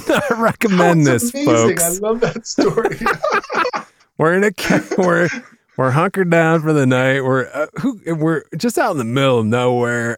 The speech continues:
Speaker 1: Uh, not like an established campsite or anything. Eric's like, "Ah, we're just gonna hike up here and just, like, throw down our tents and, like, light a fire and hang out." And I'm like, "Yeah, I'm not sure if that's the best." "Okay, yeah, let's do it, man. You know, we gotta, you know, our whiskey and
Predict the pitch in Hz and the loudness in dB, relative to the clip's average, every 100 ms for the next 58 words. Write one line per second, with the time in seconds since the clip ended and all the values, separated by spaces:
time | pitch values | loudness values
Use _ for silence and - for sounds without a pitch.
0 | 143 156 180 233 240 175 147 110 104 - | -4 -4 0 0 0 -2 -2 -2 -2 -2
1 | 151 131 107 98 - 113 107 - 110 101 | -2 -2 -2 -6 -6 -4 -4 -2 0 0
2 | 98 98 104 95 98 98 - 131 160 220 | -2 -4 -4 -4 -4 -6 -6 -6 -6 -4
3 | 170 185 185 139 165 180 160 170 185 180 | -4 -4 -6 -4 -4 -4 -4 -4 -2 -4
4 | 120 113 113 95 _ _ _ _ _ _ | -4 -4 -4 -6 _ _ _ _ _ _
5 | _ _ _ _ _ 104 135 151 156 170 | _ _ _ _ _ -4 -4 -2 -2 -4
6 | - 175 233 208 - 90 82 85 104 - | -4 -4 -4 -6 -6 -6 -4 -2 -2 -4
7 | - 85 90 160 104 92 95 117 139 156 | -4 -4 -2 -4 -4 -4 -6 -6 -4 -4
8 | 113 98 98 98 165 185 320 359 - 359 | -4 -4 -4 -6 -6 -6 -4 -6 -6 -6
9 | 330 311 269 - 139 156 - 175 185 190 | -6 -6 -8 -4 -4 -6 -6 -4 0 0
10 | 185 175 180 208 214 175 - 202 233 220 | 0 0 0 0 -2 -4 -4 -2 -2 -2
11 | 151 180 202 196 156 170 165 110 107 - | -2 0 0 0 0 0 0 -2 -4 -8
12 | _ _ _ _ _ _ - 120 104 101 | _ _ _ _ _ _ -4 -2 0 -2
13 | 110 - _ 110 101 113 147 - 151 139 | -4 -10 _ -6 -4 -2 -4 -2 -2 0
14 | 117 98 95 | 0 -2 -4